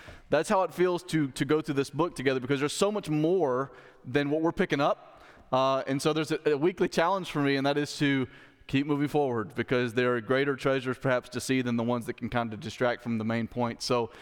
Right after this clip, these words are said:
we, uh, we begin that endeavor again this morning. Hebrews four is where we're gonna be, and I'll read that in just a moment. One of the shows that, uh, Brooke and I, my wife and I, like to watch is The Office, and I won't go by show of hands, but I believe that a few of you guys probably watch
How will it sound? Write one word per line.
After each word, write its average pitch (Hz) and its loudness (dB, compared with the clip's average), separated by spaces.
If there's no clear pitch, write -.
we, 131 2
uh, 123 2
we 131 0
begin 123 0
that 123 2
endeavor 120 0
again 117 0
this 113 -4
morning. 117 -2
Hebrews 135 0
four 135 0
is 120 -4
where 120 0
we're 117 -4
gonna 113 -2
be, 127 0
and 131 2
I'll 147 2
read 165 0
that 156 2
in 131 -4
just 139 -2
a 127 0
moment. 131 0
One 160 2
of 190 -2
the 175 2
shows 175 0
that, 143 0
uh, 127 2
Brooke 131 -2
and 135 0
I, 135 2
my 127 0
wife 135 0
and 131 0
I, 127 2
like 131 0
to 123 -4
watch 123 0
is 120 -2
The 117 0
Office, 147 0
and 120 -2
I 120 2
won't 135 -4
go 135 2
by 127 0
show 127 0
of 113 -4
hands, 131 -2
but 117 0
I 120 2
believe 127 2
that 127 0
a 120 -4
few 143 0
of 135 0
you 131 2
guys 127 2
probably 127 0
watch 123 0